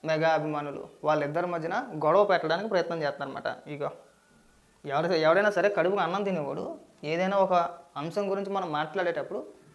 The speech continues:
పూర్తిగా తెలుసుకోవాలి. ఇప్పుడు ఉదాహరణకి నేను వీళ్ళ గురించి మాట్లాడాలనుకుంటున్నా, ముందు వాళ్ళు ఏం మాట్లాడారో నేను తెలుసుకోవాలి కదా, నేను వినాలి కదా, వింటేనే కదా నాకు ఒక ఐడియా వచ్చింది, వాళ్ళు మాట్లాడింది ఇది, so నేను ఇలా మాట్లాడాలని చెప్పేసి అని.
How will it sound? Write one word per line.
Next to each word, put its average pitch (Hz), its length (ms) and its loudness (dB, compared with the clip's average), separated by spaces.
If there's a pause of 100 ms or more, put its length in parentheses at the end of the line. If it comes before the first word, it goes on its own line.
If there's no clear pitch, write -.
(300)
పూర్తిగా 190 280 2
తెలుసుకోవాలి. 151 800 -2 (420)
ఇప్పుడు 165 160 0
ఉదాహరణకి 185 680 6 (420)
నేను 180 140 2
వీళ్ళ 180 140 6
గురించి 208 180 2
మాట్లాడాలనుకుంటున్నా, 165 960 -2 (320)
ముందు 190 180 2
వాళ్ళు 190 140 6
ఏం 208 120 0
మాట్లాడారో 208 440 4
నేను 208 140 -2
తెలుసుకోవాలి 185 380 0
కదా, 208 120 0
నేను 170 180 -4
వినాలి 180 260 0
కదా, 190 200 -4 (400)
వింటేనే 196 380 2
కదా 190 140 0
నాకు 202 180 0
ఒక 175 60 -2
ఐడియా 185 220 0
వచ్చింది, 160 420 -8 (100)
వాళ్ళు 165 180 4
మాట్లాడింది 170 440 0
ఇది, 165 300 -6 (300)
so 196 80 2
నేను 196 120 0
ఇలా 170 160 4
మాట్లాడాలని 165 540 0
చెప్పేసి 143 280 -8
అని. - 120 -16